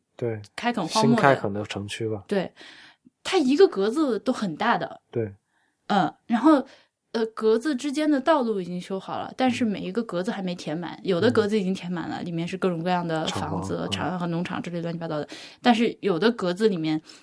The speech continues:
Speaker 2: 这个格子非常好玩，是四四方方的，四面有公路，但是里面是一片戈壁滩。
Speaker 1: 对，它是跟你刚刚没有，我们看到那个没有公路的戈壁滩一样的地貌，只是它
Speaker 2: 嗯，只是
Speaker 1: 挖了一块放在这里面了。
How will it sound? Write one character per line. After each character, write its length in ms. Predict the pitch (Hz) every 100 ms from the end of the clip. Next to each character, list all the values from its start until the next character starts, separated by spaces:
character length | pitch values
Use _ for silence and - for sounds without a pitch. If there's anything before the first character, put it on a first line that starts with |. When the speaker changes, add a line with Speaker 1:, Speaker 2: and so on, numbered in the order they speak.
| -
Speaker 2:
这 100 | 277
个 80 | 262
格 180 | 202 196
子 80 |
非 60 | 233
常 140 | 233
好 80 | 175
玩， 180 | 156 165
是 80 | 233
四 180 | 240 269
四 120 | 220
方 160 | 185
方 140 | 175 170
的， 80 | 170
四 200 | - 302
面 200 | 254 220
有 120 | 165
公 260 | - 220
路， 200 | 226 175 -
但 140 | 254
是 100 | 254
里 160 | 202 170
面 180 | 180
是 100 | 208
一 40 | 208
片 160 | 202
戈 120 | 190 202
壁 100 | 196
滩。 260 | 175 185 - _ -
Speaker 1:
对， 220 | 110 90 _ _ _ _ _
它 140 | 135
是 200 | 127 127
跟 260 | 113 139 123
你 80 | 104
刚 180 | 117
刚 100 | 120
没 160 | 117 113
有， 120 | 117 120
我 100 | 113
们 100 | 110
看 180 | 113 127
到 120 | 117
那 140 | 110 113
个 100 | 110
没 160 | 107
有 140 | 135 113
公 180 | 123
路 160 | 123 120
的 60 | 107
戈 120 | 123
壁 80 | 117
滩 200 | 123 113
一 80 | 104
样 200 | 131 120
的 80 | 92
地 140 | - 101
貌， 160 | 92 87
只 140 | 104
是 60 | 104
它 140 | 117
Speaker 2:
嗯， 80 | 117 -
只 120 | - 226
是 60 |
Speaker 1:
挖 140 | 269 143
了 80 |
一 60 | 120 254
块 140 | 120
放 200 | - 123
在 100 | 110
这 40 | 110
里 80 | 92
面 100 |
了。 100 | 92